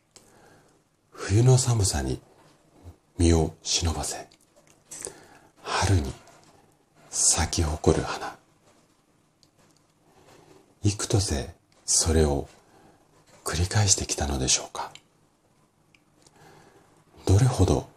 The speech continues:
冬に準備し、春に飛び立つ。人々の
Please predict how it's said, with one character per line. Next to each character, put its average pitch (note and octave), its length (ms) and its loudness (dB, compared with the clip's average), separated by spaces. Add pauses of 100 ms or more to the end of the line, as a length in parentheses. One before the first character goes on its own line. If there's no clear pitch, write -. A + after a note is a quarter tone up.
冬 E2 280 0
に C#2+ 120 -4
準 C#2 200 0
備 C2 120 -6
し、 - 260 -2 (1300)
春 - 320 -2
に C#2 160 -6 (840)
飛 - 140 -8
び C#2 60 -6
立 - 200 -8
つ。 - 280 -2 (1900)
人 - 240 0
々 F2 320 2
の C2 140 -4